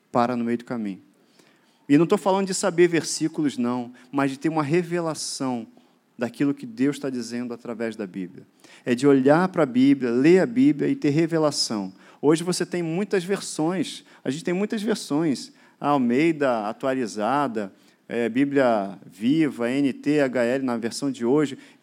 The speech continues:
Dá uma passadinha, ins-, instala no seu aplicativo, lê o mesmo versículo em várias versões e vê aquilo que, que pega mais no seu coração, onde você percebe com mais clareza.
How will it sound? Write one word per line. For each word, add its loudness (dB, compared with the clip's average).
Dá 2
uma 2
passadinha, 0
ins-, -6
instala -2
no 0
seu 0
aplicativo, 2
lê 10
o 10
mesmo 4
versículo 0
em 2
várias 2
versões -2
e -2
vê 4
aquilo 0
que, 4
que -6
pega 2
mais 2
no -6
seu 2
coração, 2
onde -2
você 0
percebe 4
com -8
mais 0
clareza. 2